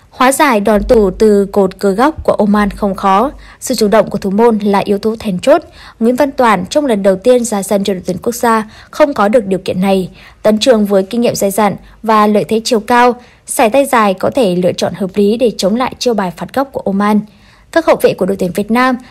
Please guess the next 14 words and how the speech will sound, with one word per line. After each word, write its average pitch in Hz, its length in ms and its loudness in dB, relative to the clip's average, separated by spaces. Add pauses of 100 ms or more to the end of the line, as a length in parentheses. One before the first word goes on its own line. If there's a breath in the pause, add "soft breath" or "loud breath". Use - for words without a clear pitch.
(100)
những 233 260 2
người 233 160 2
có 202 140 -2
chiều 226 180 -6
cao 233 160 -2
không 277 220 0
tệ, 254 300 2 (140)
cũng 262 160 -4
cần 208 220 0
chọn 208 260 -6
vị - 160 -10
trí 208 200 -4 (100)
kém 226 160 -4
người, 262 340 0